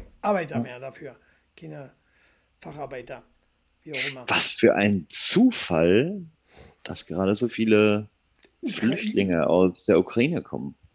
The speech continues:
Speaker 1: Ja, ja, ja, ja.
Speaker 2: Das, das ist natürlich sehr gut. Hm.
Speaker 1: Sehr gut, ja. Können wir auch wieder alle teurer machen dann? Äh, meinst du, wi-, das wird, wenn wir die Stellen besetzen können, wird's alles billiger?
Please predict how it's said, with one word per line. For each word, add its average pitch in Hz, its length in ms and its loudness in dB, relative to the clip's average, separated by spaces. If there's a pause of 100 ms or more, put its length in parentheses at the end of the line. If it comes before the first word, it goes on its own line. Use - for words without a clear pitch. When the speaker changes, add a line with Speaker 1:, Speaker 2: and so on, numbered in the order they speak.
Speaker 1:
Ja, 165 120 -8 (160)
ja, 165 220 -8
ja, 165 220 -8
ja. 170 160 -10
Speaker 2:
Das, - 340 -4 (380)
das - 220 -4
ist 117 120 -4
natürlich 131 460 -2
sehr - 160 -4
gut. - 260 -12 (560)
Hm. 143 180 -4 (520)
Speaker 1:
Sehr 180 340 -4
gut, 262 380 -4
ja. 185 220 -2 (180)
Können 220 140 -2
wir 277 60 -4
auch 247 140 -6
wieder 233 180 -8
alle 220 200 -6
teurer 220 320 -10
machen 311 260 -12
dann? 349 240 -12 (220)
Äh, 180 200 -6
meinst 233 340 -4
du, 240 40 -4 (220)
wi-, 220 240 -4
das 175 240 -6
wird, 214 280 -8
wenn 180 140 -4
wir 196 120 -4
die 185 160 -6
Stellen 226 360 -6
besetzen 185 480 -8
können, 220 300 -8
wird's 185 180 -14
alles 185 260 -10
billiger? 233 460 -8